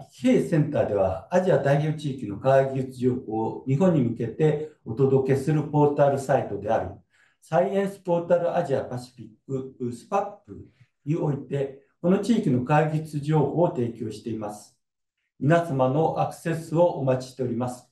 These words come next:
本日の講演の概要や講演資料や、また動画も、このサイエンスポータルアジアパシフィックスパップで、えー、後日公開する予定でございます。それでは講演に移らせていただきます。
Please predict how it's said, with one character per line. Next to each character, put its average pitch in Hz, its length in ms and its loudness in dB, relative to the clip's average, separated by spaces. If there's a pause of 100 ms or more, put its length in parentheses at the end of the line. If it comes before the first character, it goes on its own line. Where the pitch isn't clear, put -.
(580)
本 190 180 4
日 - 240 -6
の 127 160 -2
講 160 380 2
演 156 140 4
の 135 140 0
概 135 320 2
要 139 260 0
や 139 320 -4 (320)
講 151 220 -2
演 156 220 -2
資 151 180 -14
料 107 240 -4
や、 120 340 -4
ま 147 120 -4
た - 260 -4
動 165 240 -2
画 180 100 0
も、 180 380 -6 (200)
こ 147 80 -4
の 147 140 -4
サ 160 240 -2
イ 175 60 0
エ - 40 0
ン - 20 -4
ス - 80 -12
ポ 170 220 -2
ー 165 100 -12
タ 170 140 0
ル 170 260 -8
ア 170 40 -4
ジ 151 80 -4
ア 135 60 -2
パ 139 160 -2
シ 131 220 -12
フ - 20 -18
ィ - 60 -20
ッ - 0 -
ク - 60 -20 (560)
ス - 60 -20
パ - 280 0
ッ - 20 -
プ 123 120 -2
で、 156 600 2
え - 0 -
ー、 143 100 -2
後 190 120 6
日 - 680 -6
公 127 240 2
開 113 200 4
す - 140 -6
る 151 260 -2
予 117 120 -6
定 101 240 -4
で 98 100 -4
ご 95 100 -6
ざ 90 160 -6
い 78 80 -6
ま 98 120 -4
す。 - 360 -16 (1160)
そ 190 120 0
れ 220 120 4
で 262 80 6
は - 300 4
講 160 180 8
演 156 160 6
に 147 80 4
移 147 320 -4
ら 143 100 2
せ - 140 -6
て 170 80 -6
い 143 80 -6
た - 100 -4
だ 98 80 -4
き - 140 -12
ま 87 100 -10
す。 - 240 -20